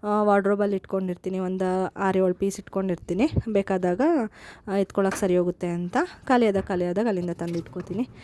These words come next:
ಇವಾಗ ಸ್ವಲ್ಪ ಎತ್ತಿಟ್ಕೊಂಡೆ ವಾರ್ಡ್ರೋಬ್ ಒಳಗಡೆ. ಮತ್ತು ಪಾತ್ರೆಗಳು ಬಿದ್ದಿತ್ತು. <laughs> ಮತ್ತು ಅದೇ ಕೆಲಸ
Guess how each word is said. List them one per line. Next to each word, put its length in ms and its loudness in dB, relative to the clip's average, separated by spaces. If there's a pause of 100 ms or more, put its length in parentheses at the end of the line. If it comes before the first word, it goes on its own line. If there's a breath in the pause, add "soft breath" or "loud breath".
(220 loud breath)
ಇವಾಗ 140 0
ಸ್ವಲ್ಪ 260 0
ಎತ್ತಿಟ್ಕೊಂಡೆ 640 0
ವಾರ್ಡ್ರೋಬ್ 380 2
ಒಳಗಡೆ. 300 0 (300)
ಮತ್ತು 560 0
ಪಾತ್ರೆಗಳು 460 0
ಬಿದ್ದಿತ್ತು. 400 -2
<laughs> 920 0
ಮತ್ತು 300 -2
ಅದೇ 220 4
ಕೆಲಸ 300 0